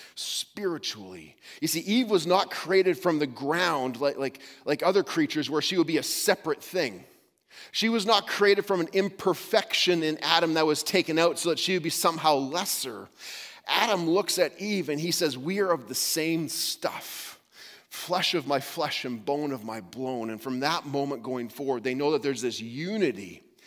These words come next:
that can draw them together and they can weave their lives together right from the very beginning. And at this point, the story pauses for a bit of an aside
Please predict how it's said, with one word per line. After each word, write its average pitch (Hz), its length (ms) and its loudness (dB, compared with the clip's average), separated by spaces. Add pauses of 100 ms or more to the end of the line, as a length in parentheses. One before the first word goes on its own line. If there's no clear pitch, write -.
(280)
that 135 180 -2
can 127 220 -4
draw 139 400 0
them 185 160 0
together 151 300 2
and 139 100 -2
they 139 80 0
can 120 320 -6
weave 185 560 -6
their 165 180 0
lives 143 580 -2
together 131 580 -6
right 127 360 -2 (360)
from 147 160 -2
the 135 80 0
very 127 380 -2
beginning. 95 600 -12 (1300)
And 127 160 -4
at 127 120 -4
this 185 160 0
point, 160 340 -2
the 135 80 -10
story 131 460 -4
pauses 131 640 -6
for 120 320 -6
a 107 40 -10
bit 127 180 -8
of 135 180 -8
an 120 240 -8
aside 76 720 -8